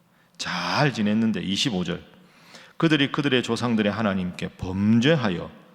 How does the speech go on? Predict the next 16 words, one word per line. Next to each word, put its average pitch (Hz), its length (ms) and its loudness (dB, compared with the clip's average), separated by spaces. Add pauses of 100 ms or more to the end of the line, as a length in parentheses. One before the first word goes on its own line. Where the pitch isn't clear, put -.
(120)
하나님이 101 460 0
그들 98 240 -2
앞에서 90 520 -6
멸하신 95 520 -2
그 - 280 -4
땅 147 220 0
백성의 123 440 -2
신들을 104 540 -2 (380)
간음하듯 147 600 -2
섬긴지라." - 840 -8 (420)
우상 139 340 2
숭배를 151 440 2
합니다. 87 340 -6 (800)
이십육 117 400 0
절 95 380 0
결과적으로, 107 760 0